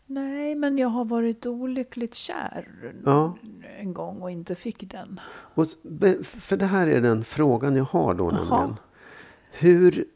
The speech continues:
Speaker 2: gör man, för jag fick frågan för ett tag sedan, hur gör man för att
Speaker 1: <clears throat>
Speaker 2: sluta älska någon? Hur gör man för att komma ur en olycklig kärlek?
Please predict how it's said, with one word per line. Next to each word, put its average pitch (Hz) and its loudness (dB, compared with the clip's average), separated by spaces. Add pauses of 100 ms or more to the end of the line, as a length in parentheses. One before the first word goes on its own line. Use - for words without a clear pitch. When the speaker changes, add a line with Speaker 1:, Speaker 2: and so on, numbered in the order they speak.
(140)
Speaker 2:
gör 165 4
man, 113 4
för 117 -2
jag 120 -2
fick 151 -2
frågan 92 0
för 98 -2
ett 95 -2
tag 87 -6
sedan, 95 -4
hur 147 2
gör 165 2
man 113 2
för - 2
att 226 4
Speaker 1:
<clears throat> - -10
Speaker 2:
sluta 143 0
älska 170 -2
någon? 98 -2
Hur 131 0
gör 139 4
man 135 2
för 139 -2
att 131 0
komma 147 0
ur 175 -2
en 104 -2
olycklig 92 -4
kärlek? - -10